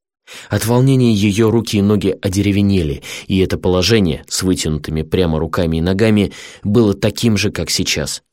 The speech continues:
Сугияма не пытался снять напряжение Майи. Наоборот,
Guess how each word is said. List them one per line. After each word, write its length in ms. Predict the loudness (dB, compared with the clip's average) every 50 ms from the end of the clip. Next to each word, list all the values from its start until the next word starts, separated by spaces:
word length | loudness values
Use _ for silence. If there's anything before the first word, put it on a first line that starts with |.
| _ _ _ _ _ _ _ _ _ _ _ _ _ _ _ _ _ _ _ _ _ -8
Сугияма 640 | -4 -2 -2 0 0 2 2 2 4 4 2 0 -2 -6 -20 -20 -10 -2
не 160 | 2 2 2 4
пытался 460 | 2 2 2 2 2 0 0 -2 -4
снять 300 | -4 -4 -4 -6 -4 -6
напряжение 600 | -8 -6 -4 -4 -4 -2 -2 -4 -4 -2 -4 -4
Майи. 320 | -4 -6 -6 -8 -10 -14 _ _ _ _ -20 -18 -8 -2
Наоборот, 600 | 0 2 2 4 4 4 2 2 2 0 -2